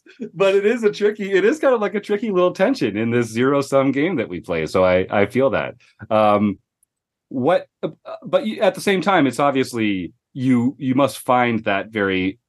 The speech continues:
gratifying and validating and rewarding for people to take the time out of their day to, you know, tell you that they en-, enjoy what you're doing. Has anyone really, like, swept you off your feet? Has there been one comment that sort of, like, hoo-,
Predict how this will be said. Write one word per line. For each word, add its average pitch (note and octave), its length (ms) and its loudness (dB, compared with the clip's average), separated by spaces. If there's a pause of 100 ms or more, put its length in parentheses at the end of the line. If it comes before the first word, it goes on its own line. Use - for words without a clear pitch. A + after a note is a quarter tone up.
(360)
gratifying G#2+ 720 2
and F2+ 140 -2
validating F2 680 0
and F2 120 -2
rewarding F#2 500 2
for F#2 140 0
people F#2 340 0
to E2+ 160 -2
take F#2+ 240 0
the F#2 60 -2
time F#2+ 300 2
out E2+ 140 2
of E2 60 -4
their E2 100 -2
day F2+ 300 2
to, D2 460 -6 (180)
you G#2+ 120 2
know, D#2+ 140 0
tell F2 220 2
you E2+ 180 -4
that E2 140 -4
they E2 140 -2
en-, E2 220 -2
enjoy F#2+ 400 2
what F2 160 0
you're F#2+ 80 -2
doing. A2+ 320 -2 (200)
Has B2+ 160 -2
anyone E3+ 380 0
really, D3 260 0
like, B2+ 180 -2
swept B2 320 -4
you A#2+ 120 2
off A#2+ 180 0
your G#2+ 120 -6
feet? A2+ 320 -2
Has A2 160 -4
there A2 100 0
been G#2+ 260 2
one G#2+ 200 2
comment G#2 520 0
that A2 240 -2
sort G#2+ 220 0
of, G#2 60 4
like, F#2 300 0 (260)
hoo-, - 220 -2